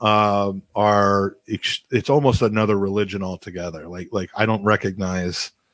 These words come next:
like, the similarities between Orthodox Judaism and, like, conservative or Reform Judaism, which is kind of where we fall in. It's, uh,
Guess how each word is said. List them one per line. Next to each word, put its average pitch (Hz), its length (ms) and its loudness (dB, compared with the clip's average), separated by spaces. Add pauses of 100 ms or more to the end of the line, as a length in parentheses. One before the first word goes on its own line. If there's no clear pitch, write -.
(720)
like, 92 280 -2 (280)
the 101 120 -4
similarities 95 880 2
between 92 360 -2
Orthodox 95 540 2
Judaism 87 680 0
and, 82 460 -6
like, 85 280 -4 (180)
conservative 92 760 2
or 90 120 0
Reform 90 500 2
Judaism, 87 480 0
which 87 160 -4
is 92 100 -4
kind 95 180 0
of 87 80 2
where 87 140 2
we 90 120 2
fall 85 340 2
in. 82 140 -4 (640)
It's, - 340 0
uh, 90 320 0